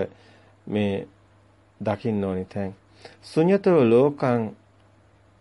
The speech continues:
අවේකස්ස. මොගරාජ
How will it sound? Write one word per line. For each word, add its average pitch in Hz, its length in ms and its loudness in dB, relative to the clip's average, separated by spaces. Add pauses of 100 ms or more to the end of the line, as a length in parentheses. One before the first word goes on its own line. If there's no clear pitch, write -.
(480)
අවේකස්ස. 117 840 -4 (1400)
මොගරාජ 107 680 2